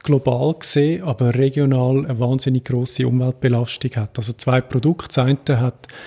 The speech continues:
ist zwar aus Klimasicht viel, viel besser als das andere, aber hat dafür zum Beispiel regional ein wahnsinniges Versorgungspotenzial aus irgendeinem Grund.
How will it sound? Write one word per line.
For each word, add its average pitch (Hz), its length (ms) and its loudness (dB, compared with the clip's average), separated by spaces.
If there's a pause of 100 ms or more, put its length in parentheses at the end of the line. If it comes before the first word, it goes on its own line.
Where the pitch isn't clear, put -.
(220)
ist 135 180 -4
zwar 131 380 2
aus 143 180 -4
Klimasicht 139 640 2
viel, 156 180 2
viel 143 160 -2
besser 135 380 0
als 160 220 -2
das 139 80 2
andere, 160 400 0 (560)
aber 147 380 2
hat 135 320 -2
dafür 135 300 0
zum 139 140 0
Beispiel 131 440 0
regional 131 840 2
ein 135 260 -2
wahnsinniges 127 1160 -2
Versorgungspotenzial 127 1300 -2
aus 101 140 -4
irgendeinem 123 380 2
Grund. 104 440 0